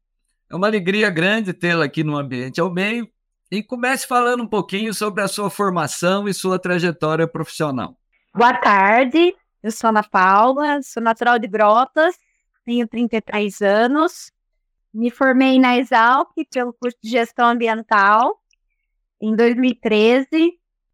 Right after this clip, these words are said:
Speaker 2: Já emendei um mestrado junto, assim, logo após, é, com a parte de Ecologia Aplicada. E em seguida, iniciei a faculdade, logo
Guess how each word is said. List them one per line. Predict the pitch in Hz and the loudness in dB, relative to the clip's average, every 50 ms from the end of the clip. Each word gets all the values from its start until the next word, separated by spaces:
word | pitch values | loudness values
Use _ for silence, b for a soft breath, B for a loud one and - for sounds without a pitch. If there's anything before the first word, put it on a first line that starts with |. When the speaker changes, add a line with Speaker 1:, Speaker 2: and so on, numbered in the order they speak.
| _ _ _ _ - | _ _ _ _ -10
Speaker 2:
Já | 185 - 277 254 269 302 | -4 0 2 2 2 2
emendei | 311 302 311 302 294 262 269 262 269 | 2 2 2 2 2 2 4 4 4
um | 254 | 4
mestrado | 254 247 262 - _ - 254 233 220 226 247 269 294 254 320 294 262 | 2 0 -2 -4 _ -4 -2 0 2 4 4 2 2 0 -2 -4 -4
junto, | 214 226 233 254 277 311 - _ - 330 269 | -6 -8 -12 -12 -12 -14 -10 _ -2 0 0
assim, | 226 226 - - - 226 233 269 320 427 453 453 - _ - | 0 0 -2 -4 -2 -2 0 2 4 2 2 0 -4 _ -2
logo | 214 220 220 220 226 | 2 2 2 4 2
após, | 220 220 220 - 220 208 226 254 285 311 - _ _ _ _ _ _ _ _ _ _ _ _ _ _ _ _ - | 0 0 0 2 2 4 4 4 2 0 -2 _ _ _ _ _ _ _ _ _ _ _ _ _ _ _ _ -6
é, | 196 208 214 214 214 208 208 208 | -2 0 2 4 4 4 2 0
com | 208 - 240 | 0 0 -2
a | 226 | 0
parte | 226 - 233 226 214 226 226 - - - 226 220 | 0 2 2 4 4 2 0 -4 -6 -4 -4 -4
de | 185 175 220 226 226 220 214 | -4 -4 -2 0 0 2 0
Ecologia | 214 - - 226 220 226 220 214 240 220 | 0 0 0 2 2 2 2 2 2 0
Aplicada. | 220 - 208 - - - 220 208 208 220 247 262 262 302 415 415 - _ _ _ _ _ _ _ _ _ - | 0 -4 -16 -12 -4 0 2 4 4 4 4 2 2 0 0 0 -2 _ _ _ _ _ _ _ _ _ -2
E | 294 302 320 339 | 2 4 4 4
em | |
seguida, | 330 - - 359 277 262 311 320 330 349 311 285 339 381 339 - | 4 2 0 0 2 4 4 4 4 4 4 2 2 2 2 2
iniciei | 339 320 320 330 320 - - 311 302 302 | 2 0 2 0 -2 -2 0 0 2 2
a | 311 | 0
faculdade, | - - 302 302 - 311 247 277 262 262 226 | 0 -2 -4 -4 -4 -2 0 2 2 2 2
logo | 254 277 294 320 | 2 2 2 2